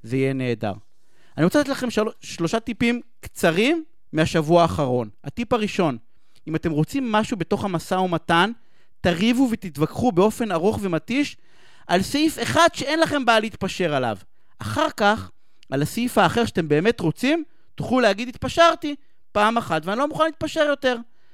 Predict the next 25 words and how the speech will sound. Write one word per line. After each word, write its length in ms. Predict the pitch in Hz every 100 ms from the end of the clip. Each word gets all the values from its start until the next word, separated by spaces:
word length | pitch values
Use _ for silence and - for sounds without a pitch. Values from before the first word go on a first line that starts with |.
| -
ומי 180 | 139 220
שלא 280 | 247 240 240
הבין, 360 | 202 277 320 294 - - -
זה 80 | 185
בדיוק 240 | 202 262
מה 100 | 240
שקרה 340 | - 220 208
עכשיו. 340 | 196 - 196 180 - - -
כשאתה 200 | - 160
מתפשר 420 | 151 147 - 233
על 60 |
תקציב 400 | 226 - - 226
דו-שנתי, 640 | 160 208 - 147 - 190 311 - - - -
אתה 160 | - 143
יכול 380 | 143 247 254 247
לעמוד 320 | 170 185 214
על 60 | 185
שינוי 300 | - 208 214
הסיכום 460 | - - 247 311 - - - 131
ביחס 360 | 165 - 202
למינוי 280 | 160 156 185 -
בכירים, 420 | 160 226 302 233 - -
יועץ 240 | 147 170 175
משפטי 440 | 156 - 160 185
לממשלה 520 | 165 156 - 170 254